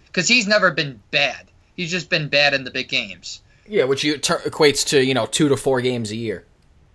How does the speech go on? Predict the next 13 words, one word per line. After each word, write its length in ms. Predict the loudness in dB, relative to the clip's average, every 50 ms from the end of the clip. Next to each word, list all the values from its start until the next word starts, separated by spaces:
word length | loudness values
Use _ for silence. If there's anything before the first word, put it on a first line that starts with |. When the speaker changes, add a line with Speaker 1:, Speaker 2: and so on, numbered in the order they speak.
| _ _ _ _ _ _ _ _
Speaker 1:
Yeah, 280 | -2 0 2 2 2 2
and, 360 | 0 -2 0 0 0 -2 0 0
and 80 | 0
right 200 | 0 0 0 0
now, 320 | 0 2 2 4 4 2 2
I 120 | 0 0
just, 260 | 0 -4 -8 -10 -8 -6
I 100 | -6 -4
don't 240 | -2 0 -2 0 0
understand. 540 | -2 -4 -4 -6 -6 -4 -2 -2 -2 -2 -4
Thielen 460 | -8 -8 -6 -4 -4 -2 -2 -2 -2
is 120 | -2 -4 -4
struggling. 520 | 0 0 0 2 2 0 -2 -4 -6